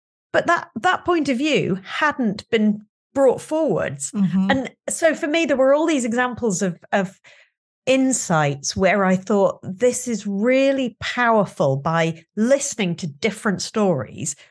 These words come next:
Speaker 1: we can build a much wider view of what's possible in terms of tools and techniques that can be used, but also we can refine and have a much more nuanced view of what do we want to achieve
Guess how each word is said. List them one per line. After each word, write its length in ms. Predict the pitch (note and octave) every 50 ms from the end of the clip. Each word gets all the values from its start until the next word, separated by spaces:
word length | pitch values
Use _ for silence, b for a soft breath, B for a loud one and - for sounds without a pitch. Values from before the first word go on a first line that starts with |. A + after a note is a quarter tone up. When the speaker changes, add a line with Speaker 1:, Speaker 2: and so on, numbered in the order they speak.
| b b -
Speaker 1:
we 280 | F3+ F#3+ A3+ A3+ G#3+
can 260 | G#3+ - A3 G#3 F#3+
build 400 | F3+ F#3+ - A3+ A3 G#3+ G#3 F#3+
a 80 | F3+ E3+
much 380 | F3+ F#3+ A#3 B3 - - - F#3+
wider 580 | F3 F3 F3 G3 G3+ G3+ G#3 G3 F#3+ F3+ F#3
view 480 | E3 D3 D#3+ F3 F3+ E3+ E3 D3+ C#3 C3+
of 180 | C#3 C#3 C#3 - b b b b b b b _ _ _ _ _ _
what's 420 | - F#3+ F3 G3 G#3 - - - -
possible 840 | - - - A#3 G#3+ - - A#3+ G#3 A#3 A3 A3 A3 A3 A3+ A3 - _ _ _ _ _ _ _ - F3 -
in 140 | - G3 F3+
terms 340 | - F#3+ G3+ F#3 F3+ D#3+ E3+
of 240 | D#3 C#3 - - - _ _ _ _ _ _ _ _ _ - -
tools 320 | - A#3+ A#3+ A3 G#3+ F#3+ G3+
and 120 | F3+ D#3+
techniques 500 | - - - - F#3+ G#3 G3+ F#3 - -
that 160 | - - -
can 140 | - F3+ E3+
be 80 | E3 F3
used, 460 | E3 E3+ E3 F3 G3+ B3 B3+ - - B B B B -
but 120 | A3+ G#3+
also 540 | A#3 A#3 A#3+ A#3 - A#3 G#3 G3 F#3+ G3+ - - -
we 160 | G#3 G3 G#3 G3+
can 180 | - G3 G3
refine 880 | G3 F#3+ F#3 F#3+ F#3+ F#3 - - _ - F3 F3 F3 E3+ D#3 C#3+ C#3 C#3
and 100 | C#3+ C#3
have 140 | E3+ F3 E3+
a 60 | E3+
much 240 | F3 F#3+ - - F#3+
more 120 | F3+ F3+
nuanced 580 | E3+ E3+ F3 F3+ F#3+ F#3+ E3+ D#3 B2+ - - -
view 220 | E3 E3+ E3+ D#3+
of 120 | C#3+ C#3
what 300 | D#3 D3+ F3 D#3+ - - F#3
do 60 | F3
we 100 | D#3+ D#3
want 240 | D#3 D3+ D#3 D#3+ -
to 100 | - D#3+
achieve 460 | D3 C#3 - - F#3+ F#3 E3 D3+ C#3+